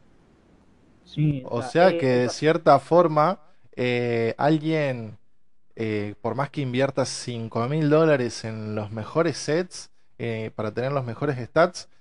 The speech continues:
Speaker 2: si viene uno con un equipo más modesto, con las suficientes manos te puede echar para atrás y chau tu, tu equipo, tu,
Speaker 1: Claro.
Speaker 2: tu, tu round.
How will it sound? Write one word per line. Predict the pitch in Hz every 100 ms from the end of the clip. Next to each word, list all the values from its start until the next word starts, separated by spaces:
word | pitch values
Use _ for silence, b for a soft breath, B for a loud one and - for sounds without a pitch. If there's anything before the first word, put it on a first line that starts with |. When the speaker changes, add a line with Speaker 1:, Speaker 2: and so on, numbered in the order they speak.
| - - -
Speaker 2:
si | - 127
viene | 156 196
uno | 180 190 185 139 117 -
con | 123
un | 143 160
equipo | 143 156 143 127 117 113
más | 120 135 135
modesto, | 131 123 139 180 - 160 147 107 - -
con | 135
las | 131
suficientes | - 117 123 185 196 175 127
manos | 139 196 180
te | 120
puede | - 139 147 160 147 117 - - - - - - - -
echar | 101 139
para | 131 110
atrás | 135 180
y | 160 110 -
chau | 147 147
tu, | 127 117 107 107 110 - - -
tu | 123
equipo, | 214 180 123
tu, | 127 123 120
Speaker 1:
Claro. | 113 117 113
Speaker 2:
tu, | 113
tu | 117 120
round. | 202 180